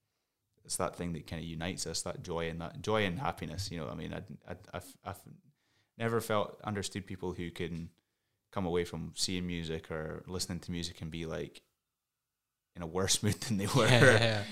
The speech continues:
Speaker 1: you know, or feeling worse off than they were before they did, because it can just, it's nothing you can't do with it, you
Speaker 2: Yeah.
Speaker 1: know, like, really, you know, it's, it's, um, it, it, it's weird because I, it's, al-,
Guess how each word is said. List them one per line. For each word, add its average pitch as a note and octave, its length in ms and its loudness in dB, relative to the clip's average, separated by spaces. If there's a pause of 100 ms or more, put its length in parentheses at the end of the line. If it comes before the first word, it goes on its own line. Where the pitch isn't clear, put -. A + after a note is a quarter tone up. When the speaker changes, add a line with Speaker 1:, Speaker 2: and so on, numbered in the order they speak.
Speaker 1:
you B2 100 4
know, G#2+ 180 8
or G2+ 140 8
feeling G2+ 460 2
worse G2+ 320 2
off F#2+ 200 2
than F#2+ 140 0
they E2+ 80 -2
were E2+ 240 2
before D#2 340 -6
they E2+ 120 -6
did, D2 320 -4 (200)
because - 560 -4
it E2+ 140 -4
can F2+ 160 -6
just, F2+ 180 -6 (1700)
it's - 100 -14
nothing B2 280 0
you F#2+ 80 0
can't F2 300 -4
do E2+ 160 -4
with E2+ 180 -4
it, - 240 -8
you G2+ 120 -8
Speaker 2:
Yeah. E2 60 -4
Speaker 1:
know, E2 220 -4 (100)
like, F2 220 -6
really, E2+ 460 -2
you F2 80 -6
know, E2 100 -4
it's, - 300 -8
it's, - 420 -6 (720)
um, D#2+ 440 -8 (1800)
it, - 220 -8
it, F2+ 180 -4
it's D#2+ 180 -10
weird G2 280 2
because F2 240 -4
I, F#2 80 2
it's, - 180 -4
al-, E2+ 140 0